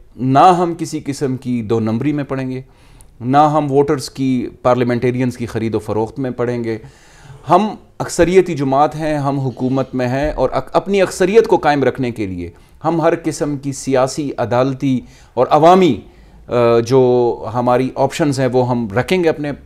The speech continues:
अपने सामने। और जो इक्का दुक्का मेंबरान जो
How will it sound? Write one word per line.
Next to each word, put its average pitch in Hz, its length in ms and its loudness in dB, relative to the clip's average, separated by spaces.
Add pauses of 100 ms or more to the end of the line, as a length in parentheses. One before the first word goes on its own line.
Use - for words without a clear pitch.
(220)
अपने 139 260 -4
सामने। 123 420 -4 (440)
और 143 380 2 (420)
जो 185 520 6
इक्का 208 260 4
दुक्का 196 300 2
मेंबरान 151 540 2
जो 135 440 0